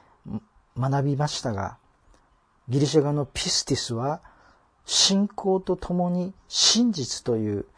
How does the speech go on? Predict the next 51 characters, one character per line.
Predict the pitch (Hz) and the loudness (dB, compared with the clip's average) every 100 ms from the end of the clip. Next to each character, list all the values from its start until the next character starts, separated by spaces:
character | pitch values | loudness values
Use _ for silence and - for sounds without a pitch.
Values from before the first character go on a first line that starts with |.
| _ - | _ -2
意 | 139 | 0
味 | 127 135 | 2 2
を | 170 190 - - _ _ _ - | 2 -2 -14 -20 _ _ _ -6
持 | 117 | -4
っ | |
て | - 98 | -4 -8
い | |
ま | 95 | -10
す。 | - - - _ _ _ _ _ _ _ _ _ _ _ | -10 -14 -18 _ _ _ _ _ _ _ _ _ _ _
信 | - - 170 | -4 0 0
じ | 147 160 | 0 -2
る | 147 | -2
と | 131 131 | 2 2
い | 120 | 2
う | 127 | 2
こ | 135 | 0
と | 156 | 2
は、 | 143 - - - _ | 0 0 -8 -20 _
真 | - - - 208 196 | -2 2 4 4 2
実 | 160 - 151 | -2 -4 -2
な | 160 - - _ | -2 -4 -12 _
人 | - - 151 | -10 -4 -2
に | 135 110 | 0 -2
な | 117 | -2
る | 117 | -4
こ | 92 | -8
と | 90 98 | -10 -10
で | 101 | -12
す。 | - - _ _ _ _ _ _ - - | -12 -14 _ _ _ _ _ _ -16 -4
道 | 139 - 175 | -2 2 4
で | 165 180 | 6 6
あ | 175 | 6
り、 | 156 139 | 4 2
真 | - - 170 170 | 2 2 2 2
理 | 151 | 2
で | 127 127 | 2 2
あ | 127 | 0
り、 | 113 123 | -2 -2
生 | - 180 196 | 0 2 2
命 | 180 160 139 | 4 4 4
で | 139 | 4
あ | 143 | 4
る | 127 - - - - - | 2 0 -10 -20 -10 2
イ | 143 | 6
エ | 151 | 6
ス・ | - | 4
キ | - 120 | -4 -2
リ | 127 | 0
ス | - | -2
ト | - 135 | 0 4
を | 151 | 4